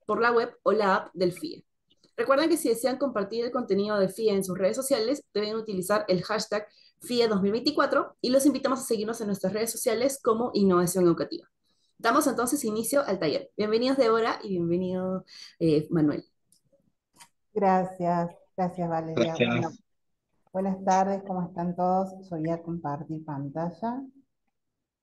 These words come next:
Speaker 2: Eh, <clears throat> vamos a hacer la presentación. Lo que sí, vamos a ir compartiendo.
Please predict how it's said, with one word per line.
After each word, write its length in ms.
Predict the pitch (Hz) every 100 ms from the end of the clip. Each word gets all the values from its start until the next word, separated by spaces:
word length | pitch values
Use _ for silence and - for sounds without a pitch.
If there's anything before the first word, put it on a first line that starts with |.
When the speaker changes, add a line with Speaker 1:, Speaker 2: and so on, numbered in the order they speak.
| _ _ 175
Speaker 2:
Eh, 360 | 143 147 156 - _ -
<clears throat> 300 | 165 151 147 _ _ _ _ -
vamos 180 | 170 151
a 40 | 143
hacer 140 | 139
la 120 | 135
presentación. 1000 | 135 135 131 - 135 - 196 196 226 - - _ _ _ _ _ _ - _ _ _ _
Lo 160 | 143 139
que 140 | 156 - -
sí, 400 | 196 226 226 - _ _ _
vamos 380 | 139 156 156 143
a 100 | 120
ir 320 | 139 156 165 - - _ _
compartiendo. 1120 | - 139 139 143 143 - 151 160 160 - -